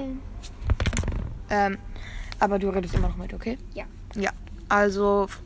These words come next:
Speaker 1: wir haben kurz gesagt, wie es noch weitergeht. Diese Folge wird keine dreißig Minuten lang,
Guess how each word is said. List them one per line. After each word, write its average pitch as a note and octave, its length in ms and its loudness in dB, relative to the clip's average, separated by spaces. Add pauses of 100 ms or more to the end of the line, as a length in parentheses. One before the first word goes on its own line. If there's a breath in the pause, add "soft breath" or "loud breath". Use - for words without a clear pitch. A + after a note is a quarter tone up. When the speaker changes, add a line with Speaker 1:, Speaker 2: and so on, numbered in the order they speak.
(160)
Speaker 1:
wir G#3+ 120 2
haben G3 140 0
kurz - 320 -2
gesagt, G3 340 -2
wie - 60 -8
es - 120 -12
noch - 140 -8
weitergeht. - 420 4
Diese G3 240 -4 (480 loud breath)
Folge G3+ 300 6
wird F3+ 180 -2
keine C#4+ 300 6
dreißig A3+ 400 4
Minuten G3+ 380 2
lang, A#3+ 440 6